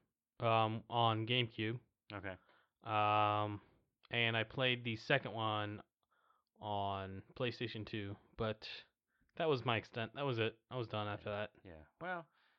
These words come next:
Speaker 2: technically, you probably played some of the best ones, but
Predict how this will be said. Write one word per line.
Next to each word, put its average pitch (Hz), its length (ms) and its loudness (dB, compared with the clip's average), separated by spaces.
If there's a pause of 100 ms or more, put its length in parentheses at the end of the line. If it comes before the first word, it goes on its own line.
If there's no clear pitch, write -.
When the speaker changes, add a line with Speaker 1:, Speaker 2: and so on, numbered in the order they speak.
(260)
Speaker 2:
technically, 135 380 -4
you 107 60 -4
probably 107 280 -4
played 98 280 -10
some 101 100 -12
of 92 60 -12
the 87 60 -12
best 87 280 -10
ones, 95 320 -10
but 85 140 -10